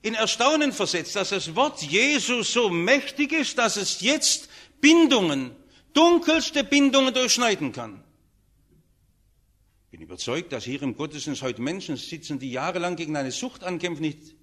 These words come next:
frei geworden sind und jetzt frei werden, weil Jesus sagt, "Sei frei."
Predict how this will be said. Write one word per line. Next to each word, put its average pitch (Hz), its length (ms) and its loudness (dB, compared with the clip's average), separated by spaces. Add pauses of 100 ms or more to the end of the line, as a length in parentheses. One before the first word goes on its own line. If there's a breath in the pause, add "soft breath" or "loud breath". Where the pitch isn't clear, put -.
(200)
frei 196 240 -4
geworden 180 340 -4
sind 160 240 -8 (240 soft breath)
und 143 280 0
jetzt - 420 -6
frei 156 480 -4
werden, 151 340 -4
weil 120 160 -4
Jesus 143 460 -6
sagt, 131 240 -8
"Sei 143 200 -10
frei." 180 320 -12